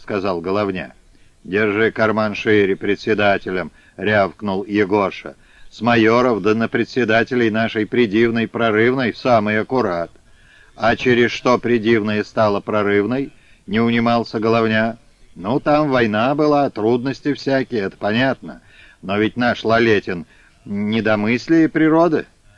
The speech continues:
Окончательно пустил колхоз в распыл. Какой из полухи Лалетина председатель? Трем свиньям хвосты не скрутит, а ему колхоз на шею. Он же весь в карманах своих дядьев». «Чхать на них», отмахнулся Егорша.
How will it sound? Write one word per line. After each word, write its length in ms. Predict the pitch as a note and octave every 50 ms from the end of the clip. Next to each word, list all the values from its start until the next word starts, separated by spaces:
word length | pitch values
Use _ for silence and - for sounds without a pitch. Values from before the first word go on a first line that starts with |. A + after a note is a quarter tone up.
| - _ _
Окончательно 840 | G#2 F#2+ - - A#2 A#2+ A2+ - C3 B2+ C#3 C#3 C#3+ C#3+ D3 D3
пустил 460 | C3+ - C#3+ C3+ - - C#3 C#3 C3
колхоз 460 | A2 - C3 B2 - - C3+ A#2+ - -
в 60 | G#2+
распыл. 540 | G#2+ G#2+ - - _ G2 A2+ A2 B2 C#3 D3 _ _ _ _ _ _ _ _
Какой 360 | _ A#2+ B2+ A#2 - F3+ F3 D#3
из 100 | D3 -
полухи 460 | - D3+ C#3 B2 C3 C#3+ C#3+ - -
Лалетина 580 | B2+ B2 A#2+ A#2 B2 C#3+ D#3 - D#3 D#3 D3+
председатель? 800 | B2 - C3+ C3 - - C3 B2 A#2 G#2+ G2 F2 - - D#2+ C#2 - _ - _ _ _ _ _
Трем 320 | - A2 C3 D3 E3 E3+
свиньям 520 | D3 - C#3 C3+ D3+ E3 E3 D#3+ D#3 D3 C3
хвосты 440 | - - C3+ C3 - - - D3 D#3+
не 120 | E3 D#3
скрутит, 540 | - - - C3+ B2 A2 F#2+ - F#2 D2+ - _ _ - - _
а 160 | - - G2+ A2
ему 220 | A2+ C3 D#3+ D#3
колхоз 500 | B2+ E3 E3 D3+ - A#2 A2 G#2+ F#2 -
на 140 | - G2 F#2
шею. 400 | - - E2+ D#2+ D2 C#2+ C2 - _ _ _ _ -
Он 220 | - - D3+ E3+ D#3
же 120 | C#3 E3+
весь 260 | E3+ E3 D#3+ D3 -
в 80 | - -
карманах 500 | - D3+ D3+ D3+ D3 C#3 B2+ A2+ G#2+ -
своих 400 | - - A#2 A2+ G#2+ G#2 G2+ G2
дядьев». 460 | F#2+ B2+ C3 A#2+ A2+ G2 D#2+ D2 - _ _ _ _ _ _ - - - _ - - _ _
«Чхать 360 | - - - B2+ C3 C#3 A2+ - -
на 160 | F#2+ G2+ G#2
них», 240 | G#2 G#2 G2 - -
отмахнулся 680 | F#2+ - - G#2 G2+ - - G#2+ A2+ C3 C#3 - -
Егорша. 640 | A#2+ A#2+ A2+ G2+ G#2 G#2 F#2+ F2+ - - - - -